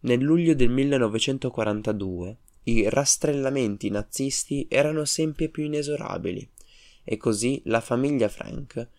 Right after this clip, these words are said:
fu costretta a nascondersi per più di due anni in una soffitta segreta sopra gli uffici dell'Opekta, oggi trasformati in museo permanente. Fu proprio lì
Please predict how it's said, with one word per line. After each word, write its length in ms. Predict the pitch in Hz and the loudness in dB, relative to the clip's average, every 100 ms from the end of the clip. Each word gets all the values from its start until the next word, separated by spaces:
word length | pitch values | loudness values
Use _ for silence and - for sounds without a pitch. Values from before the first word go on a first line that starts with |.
| - - | -20 -10
fu 160 | - | -4
costretta 560 | 139 156 - 139 - 101 | -2 -2 2 0 0 -2
a 40 | |
nascondersi 840 | 101 117 - 147 143 143 143 - 139 | -2 -2 -2 0 0 0 -2 -4 -2
per 200 | 120 117 | -2 0
più 160 | 156 | 0
di 180 | 135 120 | 0 0
due 280 | 135 156 127 | 0 2 2
anni 480 | 101 101 107 113 113 | -2 -6 -8 -10 -6
in 160 | 127 131 | -4 -4
una 200 | 135 139 | -4 -4
soffitta 560 | - 139 - 160 - | -6 -8 -8 -6 -4
segreta 680 | 151 - 139 90 - - - - - - | -4 -2 0 -2 -4 -4 -4 -4 -6 -12
sopra 300 | - 131 117 | -2 0 2
gli 140 | 104 104 | 2 0
uffici 480 | 117 - 127 - 139 | -2 -4 -4 -4 -2
dell'Opekta, 840 | 131 131 135 - - - - - _ _ _ _ _ | 0 0 -2 -4 -8 -12 -18 -18 _ _ _ _ _
oggi 520 | - 110 110 117 120 | 2 2 2 -4 -4
trasformati 720 | - 131 - 143 127 104 - | -4 -6 -2 -2 0 -2 -2
in 100 | 101 | -2
museo 400 | 104 123 113 107 | 0 -2 0 -2
permanente. 840 | 117 120 120 113 95 87 - - - _ _ _ _ _ _ _ - - - _ | -2 -6 -6 -6 -6 -8 -12 -16 -16 _ _ _ _ _ _ _ -20 -20 -20 _
Fu 220 | - 156 | 0 0
proprio 320 | 147 160 160 151 | 4 4 4 0
lì 280 | 131 110 | 0 -4